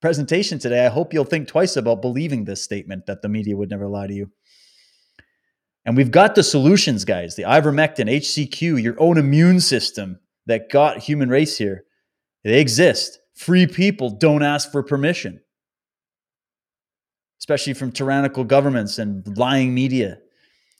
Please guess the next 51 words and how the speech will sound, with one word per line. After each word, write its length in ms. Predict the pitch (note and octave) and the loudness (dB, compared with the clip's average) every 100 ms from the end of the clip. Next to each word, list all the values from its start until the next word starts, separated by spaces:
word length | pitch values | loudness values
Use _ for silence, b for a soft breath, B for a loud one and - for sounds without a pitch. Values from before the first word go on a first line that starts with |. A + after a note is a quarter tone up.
| _ _ - | _ _ -2
We 300 | B2+ G3 A#3 | 4 8 8
are 100 | E3+ | 8
the 80 | |
media 380 | D#3 C#3+ B2+ B2 | 6 4 4 2
now. 380 | A2+ G2+ F2+ - | 0 -4 -8 -10
This 160 | C#3+ C#3 | -6 -4
is 80 | F3 | 0
how 140 | F#3+ | 2
we 100 | G3 | 2
reframe 580 | C#3+ D#3+ G3+ - F#3 F#3+ | 0 0 0 0 -2 0
our 120 | D3+ | 0
thinking, 400 | - G3+ G#3 C#3+ | -2 -4 -4 -4
guys. 320 | G#2+ F#2+ F2+ | -4 -6 -10
We 320 | G2+ A2 A3+ C4+ | -10 0 2 4
are 100 | E3+ | 2
the 80 | |
media 340 | C#3+ C3 A2+ G#2 | 0 0 -2 -4
now. 280 | G2+ F2 - | -6 -8 -14
You're 360 | G#2+ B2+ G#3 A#3 | -6 4 4 4
the 80 | |
media. 400 | G3 B2+ G#2+ F2+ - | 0 0 -2 -6 -4
I'm 260 | F3 G#3 | -2 0
the 80 | G3 | 0
media. 360 | D#3+ C3 A2 F#2+ | -2 -2 -4 -4
We're 240 | A2 G3+ | 2 4
the 80 | A#3+ | 4
fact 320 | A3+ D#3 - | 2 -2 0
checkers 400 | - D#3 G#2+ F#2 | -2 -2 -2 -8
now. 220 | G2 E2+ _ _ _ _ - | -10 -12 _ _ _ _ -4
Turn 200 | E3 G3+ | 0 0
the 80 | G3+ | 2
tables. 720 | G#3 B3 G3 G#2+ - - - _ _ _ _ _ _ _ _ - | 2 2 -2 -6 -8 -14 -16 _ _ _ _ _ _ _ _ -6
Think 180 | C4 | 0
about 240 | F#3+ C#3 A2+ | 4 4 2
it. 60 | |
If 120 | C3 D3+ | -2 -4
the 60 | |
government 420 | C#3 A3+ C4 C4+ | 2 2 2 0
and 100 | A3+ | 0
the 40 | E3+ | -2
media 380 | D#3+ A3 F#3 D3 | 0 0 0 0
were 260 | C#3+ A#2 - | -2 -6 -14
supposed 420 | - G#3+ A#3+ A#3 | 0 2 2 -2
to 80 | C#3 | -4
be 180 | F#3 | -2
there 160 | G3+ F#3+ | 2 2
to 80 | C#3+ | 0
serve 380 | - F#3+ E3+ A#2+ | -2 0 0 0
us, 320 | D#3+ C#3+ - | -2 -2 -6
the 80 | B2+ | -8
people, 500 | F3+ F#3+ G2 E2+ | -6 -6 -8 -10